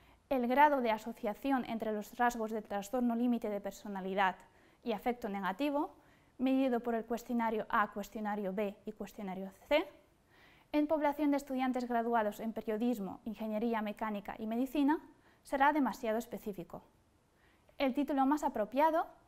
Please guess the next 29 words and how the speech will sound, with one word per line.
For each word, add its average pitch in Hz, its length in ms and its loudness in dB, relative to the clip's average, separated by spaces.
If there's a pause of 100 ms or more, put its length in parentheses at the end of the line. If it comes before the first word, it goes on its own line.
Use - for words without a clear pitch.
(260)
podría 277 360 2
ser 320 200 -2
el 302 120 2
siguiente: 226 500 -6 (640)
"El 247 140 2
grado 277 560 4
de 247 100 0
asociación 240 800 -2 (120)
entre 233 260 -2
los 208 180 -2
rasgos 226 380 0
de 208 120 -6
trastorno 226 540 -2
límite 247 420 2
de 196 100 -6
personalidad 196 600 -4 (640)
y 330 60 0
el 339 100 4
afecto 339 400 0
negativo 269 580 0 (140)
en 269 160 0
población 247 580 -2
universitaria". 196 760 -8 (2500)
Siguiendo 302 420 2
con 370 140 0
las 339 140 -2
instrucciones 285 720 -4
para 226 200 0
la 240 120 4